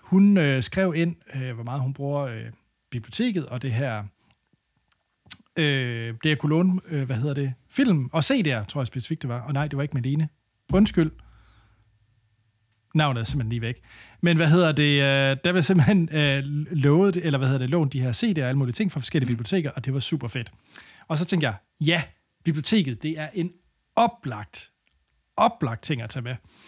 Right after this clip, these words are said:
Speaker 1: Fordi at, øh, det bruger vi meget
Speaker 2: Mm.
Speaker 1: i vores lille husstand.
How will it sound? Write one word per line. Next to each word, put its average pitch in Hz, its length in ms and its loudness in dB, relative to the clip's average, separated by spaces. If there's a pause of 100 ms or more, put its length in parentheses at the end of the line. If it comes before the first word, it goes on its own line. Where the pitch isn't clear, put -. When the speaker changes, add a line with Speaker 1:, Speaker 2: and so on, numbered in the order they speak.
(340)
Speaker 1:
Fordi 170 580 0
at, 139 340 -6
øh, 117 600 -4
det 139 80 -6
bruger 135 200 -2
vi 208 80 0
meget 160 240 0 (420)
Speaker 2:
Mm. 143 200 -2
Speaker 1:
i 123 300 -4
vores 165 320 -4
lille 185 140 0
husstand. 151 500 0